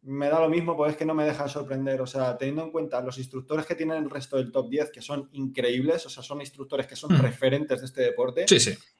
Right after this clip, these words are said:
Speaker 1: Ellos dos no tienen un instructor que sea referente en este deporte, hay que decirlo claramente.
Speaker 2: Sí, sí,
Speaker 1: Y
Speaker 2: sí.
Speaker 1: mira dónde están. O sea, eso me, me parece acojonante. O sea, tanto en
Speaker 2: Sí,
Speaker 1: estilo
Speaker 2: sí.
Speaker 1: como en guerra, ¿eh? Porque en estilo ha quedado un poquito mejor Yuk, en guerra ha quedado un poquito mejor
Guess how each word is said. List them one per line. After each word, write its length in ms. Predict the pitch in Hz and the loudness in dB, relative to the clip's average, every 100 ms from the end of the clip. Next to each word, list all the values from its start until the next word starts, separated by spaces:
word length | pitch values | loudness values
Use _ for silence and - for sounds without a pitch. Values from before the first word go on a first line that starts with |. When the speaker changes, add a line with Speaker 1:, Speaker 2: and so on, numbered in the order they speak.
| - | 0
Speaker 1:
Ellos 300 | 185 165 175 | 4 6 8
dos 160 | 196 190 | 6 4
no 140 | 190 | 4
tienen 260 | 185 165 160 | 4 2 0
un 80 | 160 | -2
instructor 440 | 156 156 - 147 | -2 -4 0 0
que 80 | 151 | 2
sea 120 | 151 | 0
referente 400 | 143 131 139 131 | 0 0 -2 -2
en 40 | 135 | 0
este 160 | 131 131 | 0 2
deporte, 360 | 127 147 151 | 2 2 0
hay 60 | 170 | 0
que 100 | 139 | -2
decirlo 340 | 131 131 127 | -2 -2 0
claramente. 640 | 127 123 123 147 156 214 - _ _ 127 | 0 -2 0 -2 -2 -4 -8 _ _ 0
Speaker 2:
Sí, 80 | |
sí, 100 | 117 | 2
Speaker 1:
Y 40 | 131 | 4
Speaker 2:
sí. 80 | 151 | 6
Speaker 1:
mira 180 | 156 | 6
dónde 180 | 180 131 | 6 4
están. 420 | 120 143 123 113 - | -2 -2 -4 -6 -14
O 40 | - | -4
sea, 140 | 135 | -2
eso 180 | 135 185 | 2 4
me, 140 | 156 | 4
me 120 | 147 131 | 0 2
parece 280 | 135 143 | 2 2
acojonante. 500 | 196 120 113 127 117 | 0 0 -4 -4 -4
O 60 | 110 | -6
sea, 160 | - 127 | -4 -2
tanto 260 | 139 135 | 0 2
en 100 | 139 | 2
Speaker 2:
Sí, 80 | 131 | 4
Speaker 1:
estilo 180 | 135 220 | 4 4
Speaker 2:
sí. 40 | |
Speaker 1:
como 160 | 220 135 | 2 0
en 60 | 127 | 2
guerra, 300 | 127 113 147 | 4 4 2
¿eh? 40 | |
Porque 520 | 147 131 131 127 135 | 0 0 2 2 2
en 100 | 131 | 0
estilo 320 | 131 131 160 | -2 0 2
ha 60 | 170 | 4
quedado 160 | 170 165 | 4 2
un 40 | |
poquito 300 | 160 151 151 | 2 2 0
mejor 340 | 147 139 139 | -2 0 0
Yuk, 240 | 151 202 190 | 4 4 4
en 160 | 143 | 0
guerra 220 | 143 151 147 | 0 0 2
ha 40 | |
quedado 280 | 147 139 143 | 2 2 2
un 100 | 135 | 0
poquito 320 | 139 135 139 | -4 -4 -4
mejor 640 | 135 131 135 135 135 135 | -6 -2 2 4 4 2